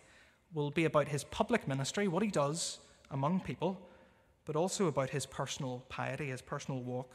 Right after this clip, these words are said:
with the Lord. He needs to pay attention to both those things, what he does in public, but also what he does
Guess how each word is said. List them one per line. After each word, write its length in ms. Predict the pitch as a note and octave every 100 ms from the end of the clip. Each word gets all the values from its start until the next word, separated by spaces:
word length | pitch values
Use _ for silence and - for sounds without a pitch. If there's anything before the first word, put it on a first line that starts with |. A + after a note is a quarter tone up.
| - - _ _
with 120 | B2+
the 60 | -
Lord. 280 | B2 B2 B2+
He 80 | D#3+
needs 200 | F#3+ -
to 80 |
pay 160 | G#3+ G#3
attention 420 | F3 F3+ D3+ D#3
to 60 | C3+
both 320 | D3+ D3 -
those 200 | D3+ -
things, 240 | D3 C3
what 140 | D#3 G3
he 60 |
does 220 | A3 G3+ G3
in 100 | F#3
public, 500 | C#3 - D3+ - - - - - _ _
but 80 | C#3+
also 280 | C#3+ D3+ D#3
what 160 | C#3
he 80 | C#3+
does 440 | C3 B2+ B2+ -